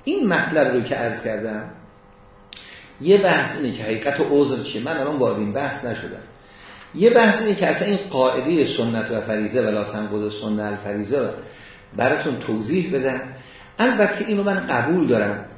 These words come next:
الان فتوا بر اینه که اگر جاهل بود، مقلد سنی بود، طبق فتوای اون اهل سنت، دست چپ رو بر دست راست در وضو مثلاً مقدم داشت.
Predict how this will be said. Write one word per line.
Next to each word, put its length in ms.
الان 420
فتوا 540
بر 260
اینه 220
که 200
اگر 360
جاهل 640
بود، 220
مقلد 640
سنی 380
بود، 320
طبق 340
فتوای 400
اون 140
اهل 420
سنت، 520
دست 400
چپ 240
رو 80
بر 160
دست 280
راست 300
در 280
وضو 260
مثلاً 320
مقدم 500
داشت. 200